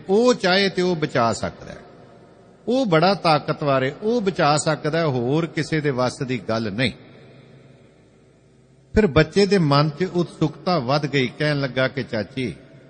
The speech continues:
ਜਿੱਦਣ ਤੂੰ ਭਾਂਡੇ ਕੱਢਣੇ ਨੇ ਨਾ, ਮੈਨੂੰ ਜ਼ਰੂਰ ਆਵਾਜ਼ ਮਾਰ।" ਹੁਣ ਰੋਜ਼ ਹੀ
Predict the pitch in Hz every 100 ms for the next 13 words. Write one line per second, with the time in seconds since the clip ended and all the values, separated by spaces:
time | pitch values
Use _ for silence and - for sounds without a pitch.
0 | - - - - _ - - 165 165 208
1 | 208 185 208 160 185 156 127 156 156 160
2 | 165 160 151 139 147 143 127 131 139 123
3 | 117 120 113 107 95 90 85 65 - -
4 | - - - - - - - - _ _
5 | _ _ _ _ _ _ 160 175 147 156
6 | 170 160 156 95